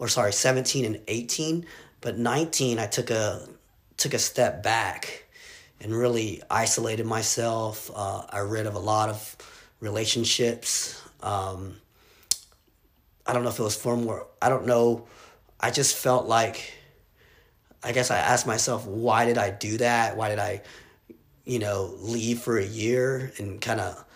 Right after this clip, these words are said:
have my space?" Um, I thi-, I mean, to me, I just w-, wanted to isolate my, I wanted to kinda do things that I wanted to be with myself and be normal, you know, like, I guess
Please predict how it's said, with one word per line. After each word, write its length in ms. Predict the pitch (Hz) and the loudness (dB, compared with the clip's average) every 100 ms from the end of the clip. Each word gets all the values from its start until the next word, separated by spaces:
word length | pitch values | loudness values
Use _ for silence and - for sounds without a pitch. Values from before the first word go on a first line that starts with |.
| - - | -20 -20
have 320 | - - 107 107 | -6 -2 0 0
my 100 | 104 | 0
space?" 800 | - - 104 104 120 - - - | 0 0 0 -2 0 0 -2 -6
Um, 480 | 104 104 98 85 85 - - - _ - - - - - _ _ _ _ _ - - | -4 -4 -4 -8 -14 -18 -20 -20 _ -20 -8 -6 -6 -10 _ _ _ _ _ -10 2
I 260 | 110 120 - _ | 2 2 -4 _
thi-, 140 | - - | -8 -4
I 60 | 131 | 0
mean, 240 | 131 120 | 2 2
to 160 | - 135 | 0 2
me, 260 | 143 147 | 2 4
I 100 | 123 | 4
just 400 | 123 - 131 127 | 4 2 -2 -6
w-, 200 | 123 120 | -4 -2
wanted 180 | 110 127 | 0 2
to 120 | 120 - | 2 2
isolate 400 | 117 123 135 123 | 2 2 0 0
my, 160 | 127 | 0
I 40 | - | 2
wanted 160 | 143 | 2
to 120 | 139 | 2
kinda 180 | - 135 | 2 0
do 160 | 127 135 | 0 -2
things 320 | 131 127 131 | 0 0 2
that 300 | 123 - - - - - _ - | 0 -2 -10 -20 -20 -20 _ -4
I 80 | |
wanted 140 | 131 131 | 0 0
to 120 | 110 113 - - _ | 0 -6 -18 -20 _
be 120 | - | 0
with 180 | 131 131 | 2 2
myself 440 | 120 120 139 123 113 | 0 2 2 0 -2
and 120 | 104 | -4
be 140 | 117 | -2
normal, 720 | 107 98 131 139 123 139 - | -2 0 2 4 2 0 -4
you 140 | - 127 | -4 -2
know, 160 | 131 143 | 2 0
like, 240 | 110 - | 0 -4
I 80 | 107 | -4
guess 260 | 110 110 | -4 -4